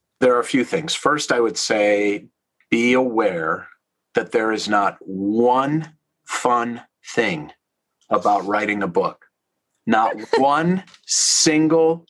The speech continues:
enjoyable, fun <laughs> thing. Okay? You have to know that going in. There's nothing sexy about it.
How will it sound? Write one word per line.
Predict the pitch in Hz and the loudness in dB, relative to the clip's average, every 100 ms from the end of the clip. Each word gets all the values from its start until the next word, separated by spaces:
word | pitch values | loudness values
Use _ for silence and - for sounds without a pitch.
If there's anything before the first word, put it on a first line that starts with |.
| - | -2
enjoyable, | 117 113 104 135 135 143 - 143 143 143 - _ - - 131 | -2 -2 0 2 2 0 -2 0 0 -2 -8 _ -12 -4 0
fun | 127 123 135 240 - _ | 2 0 -2 -4 -4 _
<laughs> | _ - | _ -4
thing. | - 117 85 - _ _ _ - | -2 -2 -4 -14 _ _ _ -6
Okay? | 104 - 117 135 147 | -4 0 0 0 -4
You | - 127 | 0 0
have | 131 151 156 | 2 0 0
to | 160 | -2
know | 143 147 | 0 0
that | 131 120 - | 0 -2 0
going | 120 113 113 | 0 0 0
in. | 117 92 85 | -2 -2 0
There's | 120 139 | 0 0
nothing | 139 151 156 160 151 | 0 0 0 -2 -2
sexy | - 147 139 - 127 | -2 -2 -2 0 0
about | 120 113 117 82 | 2 2 0 -2
it. | - | -8